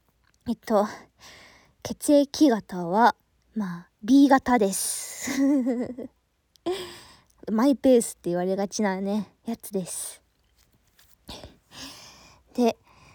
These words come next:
あとはね、そうだね。うーん。まあ、この作品のね、他にも、最近は、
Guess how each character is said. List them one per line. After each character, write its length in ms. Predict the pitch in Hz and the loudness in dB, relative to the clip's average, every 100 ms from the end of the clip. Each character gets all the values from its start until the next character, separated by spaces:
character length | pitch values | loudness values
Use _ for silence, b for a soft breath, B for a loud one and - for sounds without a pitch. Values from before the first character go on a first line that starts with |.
| b | b
あ 140 | - 240 | -8 -8
と 280 | - 240 202 | -6 -6 -6
は 160 | 190 | -6
ね、 460 | 202 226 220 208 196 | -2 0 2 0 -2
そ 320 | - 233 202 | -6 -4 -4
う 40 | 180 | -4
だ 180 | 175 | -6
ね。 520 | 202 233 214 180 180 262 _ _ - _ _ _ _ _ _ _ _ - | -2 0 0 -2 -6 -14 _ _ -20 _ _ _ _ _ _ _ _ -2
う 40 | 247 | 0
ー 540 | 214 202 196 185 185 | 2 0 -2 -4 -4
ん。 40 | 175 _ _ _ _ _ B B B B B | -8 _ _ _ _ _ B B B B B
ま 300 | 220 180 160 | -6 -2 -4
あ、 80 | - _ _ _ _ _ b b _ | -6 _ _ _ _ _ b b _
こ 140 | - | -2
の 120 | 247 254 | 0 0
作 260 | 254 - | -2 -4
品 220 | 233 247 | 0 0
の 120 | 240 233 | 0 2
ね、 200 | 277 370 | 2 2
他 280 | - 247 269 | -4 -2 2
に 140 | 285 269 | 4 4
も、 240 | 196 160 _ _ _ _ | 2 -4 _ _ _ _
最 260 | - 214 226 | -12 -6 -6
近 240 | - 233 | -4 -2
は、 220 | 214 208 | 0 -2